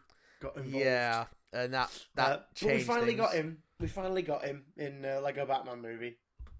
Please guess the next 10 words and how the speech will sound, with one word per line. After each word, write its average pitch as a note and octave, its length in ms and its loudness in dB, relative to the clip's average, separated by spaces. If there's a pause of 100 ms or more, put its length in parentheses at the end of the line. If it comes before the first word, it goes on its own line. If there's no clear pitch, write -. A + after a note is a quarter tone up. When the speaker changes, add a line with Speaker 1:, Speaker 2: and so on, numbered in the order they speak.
(1000)
Speaker 2:
Yeah. C#3 260 2 (800)
We A#2+ 140 -8
fin-, B2+ 140 -8
Speaker 1:
Yeah. D3 340 2
Speaker 2:
we C#3 100 -6
did D#3 280 -4
finally D3+ 720 0
get C#3+ 180 2
him. A#2+ 200 -4 (320)
Um, G#3+ 120 10